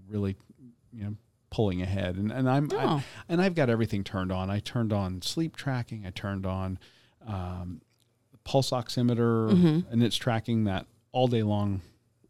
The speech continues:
Speaker 1: and all night long. So
Speaker 2: Mm.
Speaker 1: I've got everything going full tilt, and it's still lasting me, um, on a full charge over a week.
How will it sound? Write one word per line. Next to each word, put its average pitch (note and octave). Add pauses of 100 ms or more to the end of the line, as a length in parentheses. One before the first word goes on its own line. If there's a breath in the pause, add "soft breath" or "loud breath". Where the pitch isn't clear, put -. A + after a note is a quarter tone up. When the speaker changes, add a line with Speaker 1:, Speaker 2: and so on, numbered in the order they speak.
(180)
Speaker 1:
and A2
all G2+
night F#2+
long. F#2+
So -
Speaker 2:
Mm. F#2+
Speaker 1:
I've G#2+
got A2 (120)
everything C3+
going A2+ (580 soft breath)
full A#2
tilt, G#2+ (560 soft breath)
and G#2+
it's F#2
still A2
lasting G2+
me, F2 (180)
um, G2 (640)
on C3+
a B2+
full B2
charge A#2
over G#2+
a G2
week. -